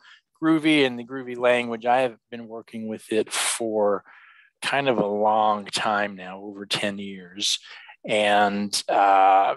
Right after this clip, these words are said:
I'd like to share about it. Uh, and I've got a partner in crime today who's helped me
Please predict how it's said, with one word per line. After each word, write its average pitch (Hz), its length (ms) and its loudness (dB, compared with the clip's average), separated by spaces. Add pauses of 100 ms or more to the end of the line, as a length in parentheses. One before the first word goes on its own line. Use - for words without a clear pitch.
I'd 117 240 -4
like 113 220 -2
to 113 140 -4
share 123 540 2 (260)
about 135 400 4
it. 160 260 0
Uh, 113 500 4
and 107 440 -12
I've 107 180 -4
got 113 240 2
a 101 140 -4 (400)
partner 143 420 0
in 123 100 -6
crime 143 400 2
today 143 480 2
who's 127 200 -10
helped 131 180 -4
me 117 260 -14